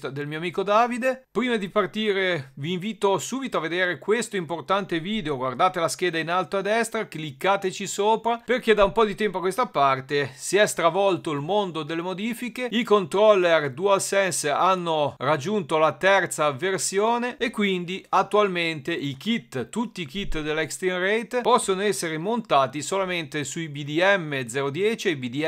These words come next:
M zero venti, ossia prima e seconda generazione di controller DualSense.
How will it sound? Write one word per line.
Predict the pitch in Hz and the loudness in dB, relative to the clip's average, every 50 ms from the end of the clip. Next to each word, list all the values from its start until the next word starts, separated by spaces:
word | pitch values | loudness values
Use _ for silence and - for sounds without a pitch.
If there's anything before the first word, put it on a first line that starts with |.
| 160 | 2
M | 151 131 127 123 113 | 2 0 -4 -6 -6
zero | 113 156 208 226 254 | -2 0 2 2 4
venti, | 233 190 151 127 107 107 104 - 131 135 135 | 4 2 0 0 -2 -4 -6 -6 -8 -4 0
ossia | 214 247 226 - - 170 156 143 135 117 110 101 - _ | 2 2 2 2 0 0 0 0 2 2 2 0 0 _
prima | - 165 165 208 226 233 233 233 233 | -4 -4 -2 0 0 0 0 0 0
e | 220 | -2
seconda | 226 - 247 - - 170 151 143 135 123 127 123 | -2 -4 -6 -2 0 0 0 0 0 -2 -2 -4
generazione | 113 107 170 220 226 220 220 233 - - - 175 165 160 160 160 160 160 156 | -2 0 0 2 2 2 2 0 0 -2 -2 -2 0 0 0 0 -2 -6 -10
di | 139 180 190 | -10 -10 -6
controller | - 190 190 185 147 - 151 | -2 -2 -2 -2 -2 -2 0
DualSense. | 151 151 147 147 147 147 147 147 147 143 131 123 143 175 165 151 135 - - 113 98 87 80 - - - - | 2 4 4 2 2 0 0 0 -2 -8 -8 -4 0 2 2 2 0 -2 -4 -4 -4 -4 -6 -10 -12 -16 -16